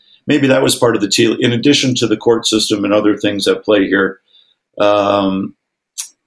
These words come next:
that might have been a very big reality check for the, for the P G A Tour, along the same lines of, <clears throat> pardon me, when Callaway bought Top Golf,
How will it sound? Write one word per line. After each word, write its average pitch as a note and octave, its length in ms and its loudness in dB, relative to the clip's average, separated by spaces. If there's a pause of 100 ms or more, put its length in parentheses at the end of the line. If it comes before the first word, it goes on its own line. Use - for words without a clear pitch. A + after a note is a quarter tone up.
that B2+ 160 2
might B2+ 140 2
have G#2+ 80 -2
been G#2+ 160 0
a G#2 60 0
very G#2 340 2
big G2 220 0
reality F#2+ 500 2
check E2+ 300 -2
for - 160 -6
the, E2+ 160 -6 (160)
for G#2 120 -2
the F2 80 -4
P F#2 160 -2
G - 160 -4
A E2 40 -4
Tour, F#2+ 380 -4 (220)
along D3+ 340 0
the C#3 60 0
same C#3 240 0
lines C#3+ 300 0
of, A2 180 -2 (180)
<clears throat> E3 200 -4
pardon B2 220 0
me, A2+ 160 -6 (1300)
when B2 160 0
Callaway B2+ 640 2
bought B2 440 0
Top B2 320 -2
Golf, B2 500 0